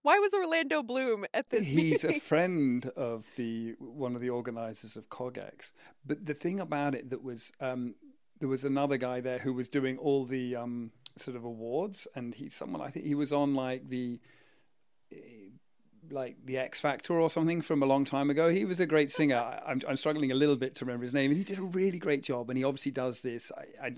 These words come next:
Speaker 2: I'd forgotten a little bit who he was, but he'd done this really great job throughout the whole evening. And then I, at, right at the end, like, Orlando Bloom jumps on the stage. I just thought, "That sucks."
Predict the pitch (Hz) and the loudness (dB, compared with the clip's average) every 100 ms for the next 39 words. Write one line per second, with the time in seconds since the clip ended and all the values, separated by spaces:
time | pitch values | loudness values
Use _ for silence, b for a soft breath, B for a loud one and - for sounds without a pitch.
0 | - 123 123 - 165 160 156 113 - 139 | -6 -6 -6 -10 -2 -2 -2 -8 -12 -12
1 | 123 135 120 110 127 120 107 101 104 - | -8 -8 -8 -8 -8 -8 -10 -12 -12 -16
2 | 135 147 139 131 - 139 123 113 127 107 | -12 -6 -4 -6 -6 -8 -8 -10 -12 -10
3 | - 123 127 - 123 104 - 143 123 120 | -8 -6 -8 -8 -10 -8 -4 -4 -4 -6
4 | 120 120 110 107 B B B B B 127 | -10 -12 -14 -18 B B B B B -6
5 | 131 127 123 - 127 135 - _ - 139 | -6 -4 -6 -8 -8 -10 -14 _ -10 -10
6 | 143 143 135 117 123 147 190 160 131 123 | -4 -2 -2 -6 -6 -4 -2 -4 -4 -6
7 | 123 117 113 117 113 107 98 - - - | -8 -8 -12 -12 -14 -14 -16 -16 -18 -16
8 | - 107 - - - - - 107 - 107 | -14 -14 -16 -16 -14 -12 -12 -10 -10 -10
9 | - - - - | -14 -16 -16 -16